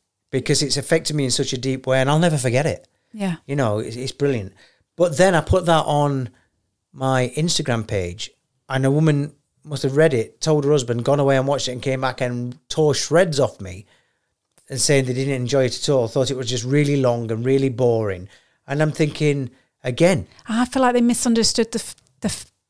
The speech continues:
Speaker 1: Yeah, and I,
Speaker 2: m-,
Speaker 1: I'm not
Speaker 2: the
Speaker 1: saying that
Speaker 2: film.
Speaker 1: from a pretentious point of view or
Speaker 2: No.
Speaker 1: that I'm better than anybody, but we saw totally different films then.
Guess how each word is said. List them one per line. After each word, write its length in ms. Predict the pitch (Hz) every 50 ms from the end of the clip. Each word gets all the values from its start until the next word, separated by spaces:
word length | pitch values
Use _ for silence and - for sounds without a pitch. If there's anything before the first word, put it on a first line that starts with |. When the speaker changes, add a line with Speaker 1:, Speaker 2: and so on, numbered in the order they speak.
| _ _
Speaker 1:
Yeah, 240 | 151 160 175 170 151 -
and 120 | 151 165
I, 40 | 165
Speaker 2:
m-, 160 | 165 - - -
Speaker 1:
I'm 140 | 160 165
not 120 | 170 185 180
Speaker 2:
the 40 | -
Speaker 1:
saying 220 | - 196 180 175
that 160 | 180 170 165
Speaker 2:
film. 140 | 202 185 175
Speaker 1:
from 20 |
a 80 | 170 160
pretentious 580 | 165 - 170 151 - - 185 190 160 - 160 -
point 220 | - 170 160 -
of 100 | 160 151
view 120 | 160 165 165
or 140 | 156 151 151
Speaker 2:
No. 0 |
Speaker 1:
that 180 | 147 156 147 143
I'm 200 | 160 160 160 147
better 240 | 160 165 165 151 151
than 120 | 143 147
anybody, 520 | 143 139 131 123 120 123 120 123 127 131 - - - - - _ _
but 400 | - 165 175 143 131 - - - _ _ _ _ _ _ _ _ _ _ _ _ _ _ _ _ _ _ _ _
we 160 | - 143 147 139
saw 260 | - - 160 156 139
totally 340 | 147 160 160 156 160 143 135
different 340 | 143 147 - 143 135 131
films 320 | - 147 151 160 160 147 117
then. 180 | 117 101 92